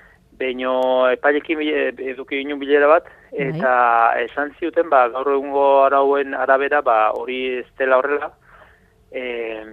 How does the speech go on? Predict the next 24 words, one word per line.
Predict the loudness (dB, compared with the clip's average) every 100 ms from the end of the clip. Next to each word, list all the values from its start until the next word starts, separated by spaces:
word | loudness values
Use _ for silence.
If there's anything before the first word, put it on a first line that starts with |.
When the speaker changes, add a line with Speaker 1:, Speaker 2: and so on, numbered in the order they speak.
| -18 -20
Speaker 1:
izaten | -8 -6 -4 -2
dela | 4 4
harinena, | 6 2 0 -4 -4 0 0 2 2 0 -4 -16 -20 -20 _ _ -20
empate | -10 -8 -4
kasuan, | -4 -2 -2 -2
harinenak | -6 -8 -6 -4 -4
irazen | -4 -6 -4 -4
dula, | -4 -4 _ _ _ -16
baino | -10 -4 -2 0 0 2 0 -2 -8 -16 -20 -20 _
ga-, | -2 -2 -2 -6 _
gainera | -10 -2 -2
gure | 0 0 2 2 0
kasua | -2 -4 2 2
oinen | 0 -4 -4
berezia | -4 -2 -2
den, | -2
nola | 0 -2
pisuaren | -2 -8 -10 -2 2 2 2
arabera | 2 4 4 2
den, | 2 0 -4
Speaker 2:
Bai. | -10 -12 -18 _ _ -12
Speaker 1:
esan | -6 -2 -2 -2
ziuten | -4 0 0 -2
guk | -6 -6